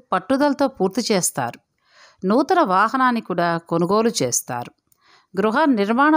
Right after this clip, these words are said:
ప్రయత్నాలలో అవరోధాలను అధిగమించి ముందుకు సాగుతారు. మానసిక, శారీరక ఆరోగ్య సమస్యల నుండి కూడా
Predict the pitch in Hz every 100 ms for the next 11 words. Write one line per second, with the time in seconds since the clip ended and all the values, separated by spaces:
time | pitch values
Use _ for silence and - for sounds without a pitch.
0 | 302 220 196 - 185 180 240 247 160 185
1 | 208 185 196 165 143 156 185 220 226 294
2 | 202 160 202 269 240 160 135 135 135 123
3 | - _ _ _ _ _ _ _ - 208
4 | 254 330 311 285 254 - 196 185 220 277
5 | 320 262 196 220 208 208 - 180 180 202
6 | 196 190 175 175